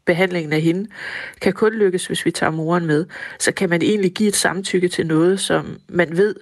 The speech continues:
vil skade barnet? Øh, det tror jeg ikke, man kan. Øh, og det er jo alle de her spørgsmål, som vi er nødt til at have vurderet. Jeg ved i virkeligheden heller ikke, om alle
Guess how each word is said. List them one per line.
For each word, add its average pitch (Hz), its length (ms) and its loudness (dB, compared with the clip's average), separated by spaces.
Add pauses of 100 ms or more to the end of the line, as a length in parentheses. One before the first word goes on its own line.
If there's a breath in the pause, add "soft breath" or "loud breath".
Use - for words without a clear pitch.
vil 170 120 2
skade 160 300 2
barnet? 170 460 -2 (240)
Øh, 165 320 0
det 202 120 2
tror 190 220 -2
jeg 107 120 0
ikke, 170 140 -2
man 135 140 -6
kan. - 260 -4 (720 loud breath)
Øh, 175 300 4
og 165 100 2
det 185 60 4
er 180 60 4
jo 170 40 4
alle 196 200 2
de 202 100 0
her 190 120 4
spørgsmål, 175 560 -2
som 165 200 -2
vi 170 80 2
er 165 40 2
nødt 196 260 2
til - 120 -2
at 175 280 0
have 170 180 0
vurderet. 170 480 2 (600 loud breath)
Jeg 180 140 4
ved 196 120 4
i 180 40 2
virkeligheden 185 520 2
heller 175 220 2
ikke, 160 200 0
om 160 120 -2
alle 196 300 2